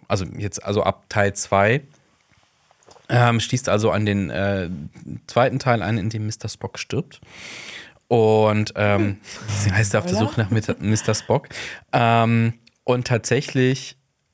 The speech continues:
Speaker 1: ähm, weil Leonard Nimoy, der Darsteller von Mister Spock, hatte keinen Bock mehr, die Rolle zu spielen. Das hat er auch in der Serie ja vorher lange Zeit gemacht.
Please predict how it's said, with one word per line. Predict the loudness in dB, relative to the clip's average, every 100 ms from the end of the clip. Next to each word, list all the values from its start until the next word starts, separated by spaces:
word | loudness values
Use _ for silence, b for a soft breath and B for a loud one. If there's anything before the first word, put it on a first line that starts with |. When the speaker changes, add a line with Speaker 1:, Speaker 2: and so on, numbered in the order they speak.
| -2
Speaker 1:
ähm, | 2 4 4 2 0 -2 -4 -8 -6
weil | 0 4
Leonard | 4 2
Nimoy, | 2 4 4
der | 2
Darsteller | 0 -2 -4
von | -4
Mister | -6 -4
Spock, | -4 -2
hatte | -4 -4
keinen | -4 -4
Bock | -4
mehr, | -2
die | 0
Rolle | 0 -2
zu | -8
spielen. | -6 -4
Das | -4
hat | -6
er | -6
auch |
in | -4
der | 0
Serie | 0 0
ja | -4
vorher | -2 -2 -2 -6
lange | -8 -6 -4
Zeit | -4 -4
gemacht. | -2 -2 -2